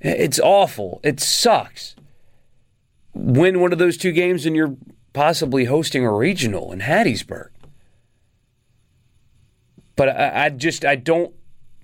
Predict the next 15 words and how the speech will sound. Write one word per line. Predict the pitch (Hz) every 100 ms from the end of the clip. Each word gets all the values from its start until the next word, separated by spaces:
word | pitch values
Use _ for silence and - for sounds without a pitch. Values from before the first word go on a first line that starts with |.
| - - _ -
think | 165 147 131 -
that | 123 120 117 _ _ _ _ _ _ _ _ _ _ _ _ _ _ _ _ _ _ _ -
Scott | - 165 139
Berry | 151 156 147
pulled | 123 - 156 123
the | 120
wrong | 113 123 127 110
strings. | - - 120 135 110 90 85 - - - - _ - _ _ _ _ _
I | - -
think | 160 -
his | 120 -
team | - 165 165
just | 107 -
got | 110 90 -
beat | 104 78 -